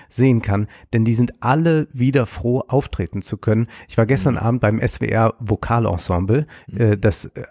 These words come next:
Speaker 1: konzertierte in Koblenz.
Speaker 2: Mhm.
Speaker 1: Das ist so einer der besten Chöre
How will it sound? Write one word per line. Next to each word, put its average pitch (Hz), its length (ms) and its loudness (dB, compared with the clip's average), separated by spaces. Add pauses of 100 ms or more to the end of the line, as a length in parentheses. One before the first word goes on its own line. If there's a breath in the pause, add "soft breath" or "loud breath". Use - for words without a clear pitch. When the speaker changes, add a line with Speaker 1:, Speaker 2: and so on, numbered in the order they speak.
(180)
Speaker 1:
konzertierte - 520 0
in 110 140 -2
Koblenz. 120 600 0
Speaker 2:
Mhm. 120 240 2
Speaker 1:
Das 104 140 2
ist - 300 -4 (100)
so 113 320 2 (240)
einer 110 200 0
der 104 100 2
besten 110 540 -2
Chöre 107 440 2